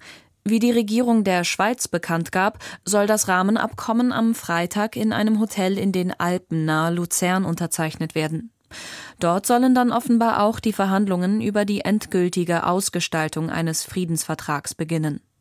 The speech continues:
Der iranische Außenminister Arakci warnte, dass jeder israelische Angriff auf den Libanon oder eine anhaltende militärische Präsenz auf libanesischem Gebiet von nun an einen Verstoß gegen die Vereinbarung darstelle.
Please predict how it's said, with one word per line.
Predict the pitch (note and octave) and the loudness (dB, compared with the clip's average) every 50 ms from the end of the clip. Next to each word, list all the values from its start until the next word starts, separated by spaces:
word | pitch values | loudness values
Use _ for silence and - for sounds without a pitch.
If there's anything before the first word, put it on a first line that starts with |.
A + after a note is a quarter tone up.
| _ - - - - - - - - - - - - | _ -20 -18 -16 -14 -14 -14 -14 -16 -18 -14 -2 0
Der | F#3+ F3+ | 2 2
iranische | F3 F#3+ F3+ F3 F3 F3+ F#3+ F#3+ - G3 D3+ | 4 4 4 4 2 2 2 2 2 2 2
Außenminister | F3 - - - G#3+ G3 F#3+ F3+ - - F#3 F3 | 2 0 2 2 2 2 2 0 0 0 0 0
Arakci | - F3 F3 E3+ E3 - - - - F3 F3 G3 A#3 G#3+ | 0 0 0 -2 -4 -2 -2 -2 -2 0 0 0 0 0
warnte, | G3 F#3+ F#3+ G3 A3+ A#3 - C4+ B3+ A#3 | 0 0 2 2 0 0 0 -2 -2 0
dass | - G3 G3 - - - - | 0 0 0 0 -2 -4 -6
jeder | F#3+ F3+ G3 G#3 G#3+ A3 A3+ A3+ G3+ | -4 -4 -2 -2 0 2 2 2 0
israelische | - G3 - - A#3+ - - F#3 F#3 F#3+ F#3 - F#3+ - | 0 -4 -4 -4 -4 -2 -2 -2 -2 -2 -2 -2 -2 -2
Angriff | - D#3+ D#3+ D#3+ D#3 - F3 F#3 F#3 - | -2 -2 -2 -2 -4 -4 -4 -6 -4 -2
auf | F3 F3 F3+ F3 - | -2 -2 -2 -2 -4
den | - F3+ F3 F3 | -4 -2 -2 0
Libanon | E3+ F3 G3 G#3 G#3 F#3+ F3+ F3 F3 E3+ F#3 A3 A#3 - - - - - - - _ | 0 -2 -2 0 0 0 0 0 0 0 0 -2 -2 -4 -14 -20 -20 -20 -20 -18 _
oder | - E3 F3 E3 F3 F3 - - | -2 0 2 4 4 2 2 2
eine | E3+ E3+ F3 F3 - | 0 2 0 2 2
anhaltende | - G3+ G3+ F#3+ F#3+ F#3 F#3 - F3+ F3 F3 F3 | 0 0 2 2 0 0 -2 -2 -4 -2 0 0
militärische | F3 F3 E3+ F3 F3 F3 G3 G3 G3 F#3 F#3 - F#3 | 0 0 0 -2 -2 0 0 0 0 0 0 -2 -4
Präsenz | F3+ - - F3+ E3+ F3 F#3 G3+ G3+ F3 - - | -4 -2 -2 -2 0 2 2 2 2 2 0 0
auf | - E3 E3 D#3+ | 0 -2 -2 -2
libanesischem | - E3 D#3+ E3 D#3+ E3 E3 E3 E3 F3 E3 - F#3 E3+ D#3+ | -2 -2 0 0 0 0 0 0 -2 -2 -4 -2 -2 -2 -2
Gebiet | E3 D#3 - F#3+ G3+ G#3+ - - - - - - - - - | -4 -4 -2 -2 -4 -4 -4 -8 -14 -16 -16 -16 -18 -18 -18
von | - - G3+ F#3+ F#3 | -4 0 2 2 4
nun | F#3 F#3+ F#3+ G#3 A3+ | 4 4 4 2 2
an | - - A3 A3+ A#3+ C4 B3+ | 0 0 0 2 2 2 2
einen | - - G#3+ G#3+ A3 A3+ A3+ A#3 | 2 0 2 2 2 4 2 0
Verstoß | - - A#3 A3 - - - F#3 F3+ G3 G#3+ - - - | 2 0 -2 -2 -2 -4 -2 -2 -2 0 -2 -2 -2 -2
gegen | F3 E3 - E3+ E3+ | -2 -2 0 0 -2
die | D#3+ E3 | -2 -2
Vereinbarung | - E3+ - - D#3 D#3 D#3 D3 D3+ D3 C#3+ D3+ D3+ D3+ | -4 -4 -4 -2 -2 -2 0 0 -2 -2 0 -2 -2 -2
darstelle. | C#3+ D3+ D3 D3 - - D#3 D#3 D3 C3+ | -2 -2 -2 -2 -4 -6 -4 -4 -4 -6